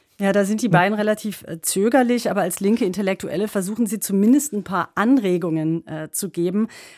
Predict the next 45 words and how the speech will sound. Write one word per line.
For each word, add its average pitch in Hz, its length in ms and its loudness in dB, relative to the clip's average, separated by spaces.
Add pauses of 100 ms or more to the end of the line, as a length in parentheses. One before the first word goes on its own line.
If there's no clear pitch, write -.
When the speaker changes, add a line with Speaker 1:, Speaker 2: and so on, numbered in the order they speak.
Speaker 1:
Einerseits 208 460 0
ist - 140 -6
zum 196 80 -6
Beispiel 196 540 -2
von 185 240 -2
Versuchen 226 500 2
die 214 120 -2
Rede, 196 240 -2
Unternehmen 196 540 0
durch 208 200 -6
ein 196 100 -2
gesetzlich 185 460 -6
verankertes 185 680 -8
Recht 208 360 -2
auf 190 280 -2
Reparatur, 196 840 0 (480)
äh, 202 100 2
in 208 140 2
die 196 100 2
Pflicht 285 400 0
zu 190 100 -4
nehmen. 196 560 4
Ähm, 175 380 -2
aber 175 220 -4
da 185 100 0
sind 190 240 -4
die 185 260 -2
Autoren 185 380 -4
auch 160 100 -4
eher 175 200 -4
skeptisch 185 420 -4
oder 180 180 -2
die, 165 280 -2
ähm, 156 420 -6
Realität 185 580 0
zeigt, 180 300 -2
dass 180 140 -6
das - 140 -8
bis - 160 -8
jetzt 175 200 -2
zumindest 180 280 0
noch 180 80 2
nicht 180 180 0
funktioniert 190 560 0
hat. 254 220 0